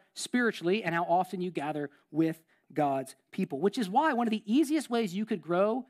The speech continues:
this year is just simply be here more. Just make a commitment to say, "Church is now a rock in my schedule. I plan things around it. I'm gonna travel less so I can be in church more." If, if, if you come twice a month,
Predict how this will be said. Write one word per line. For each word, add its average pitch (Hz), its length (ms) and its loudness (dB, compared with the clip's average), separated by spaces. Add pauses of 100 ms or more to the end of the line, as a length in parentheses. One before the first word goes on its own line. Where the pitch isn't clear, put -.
this 202 240 2
year 214 260 0
is 170 120 -8
just - 180 -8
simply 202 300 -4
be 160 180 -4
here 139 140 -6
more. 113 240 -20 (1120)
Just 226 160 0
make 320 160 6
a 339 60 2
commitment 320 400 2
to 214 60 0
say, 226 140 0
"Church 277 340 0
is 208 120 0
now 247 180 4
a 190 60 2
rock 208 280 2
in 247 60 -4
my 226 120 4
schedule. 175 420 -2
I 160 80 4
plan 214 260 0
things 202 220 -2
around 156 260 -2
it. 117 100 -20 (720)
I'm 180 80 0
gonna 190 120 2
travel 233 320 2
less 220 200 2
so 202 80 -2
I 180 40 2
can 170 140 0
be 185 120 2
in 175 60 0
church 170 280 -8
more." 135 240 -10 (1600)
If, 240 220 0
if, 240 220 -2
if 226 160 2
you 294 100 2
come 311 160 4
twice 277 220 2
a 277 40 0
month, 320 240 2